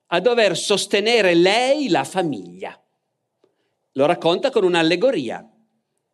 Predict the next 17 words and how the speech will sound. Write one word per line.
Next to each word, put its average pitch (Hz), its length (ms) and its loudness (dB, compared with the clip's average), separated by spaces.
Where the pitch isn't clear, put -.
Dice: 143 260 -2
"La 165 140 2
nave 202 480 0
della 170 220 0
mia 190 200 0
famiglia 247 640 -2
veleggiava", 165 760 0
era 127 80 -2
una 160 160 -2
nave, 127 680 0
eravamo 131 380 0
in 196 140 -4
mare 131 560 -2
e 185 120 0
andava 151 360 0
tutto 147 320 -4
bene. 160 640 0